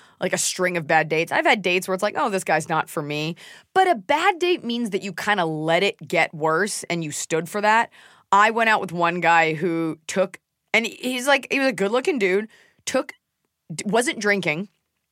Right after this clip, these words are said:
and I ordered a drink. I was like, "What's up?" And he was like, "Oh," and he takes out a vial of G H B.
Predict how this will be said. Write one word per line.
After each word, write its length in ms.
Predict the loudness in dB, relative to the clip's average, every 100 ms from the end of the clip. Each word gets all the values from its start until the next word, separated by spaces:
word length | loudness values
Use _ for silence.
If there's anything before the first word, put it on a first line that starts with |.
| 0
and 100 | 2
I 120 | 2
ordered 240 | 2 0
a 40 | -2
drink. 280 | -2 -4 -4
I 20 |
was 80 | -6
like, 120 | -6
"What's 160 | -4 -2
up?" 200 | -2 -4 -16 -18 -6
And 100 | -2
he 60 |
was 160 | -2 0
like, 160 | -2 0
"Oh," 180 | 2 0
and 60 |
he 40 | -2
takes 280 | -6 -4 -2
out 100 | -2
a 60 |
vial 340 | 0 2 2 -2
of 100 | -6
G 240 | -8 -4
H 220 | -4 -4
B. 300 | -6 -6 -8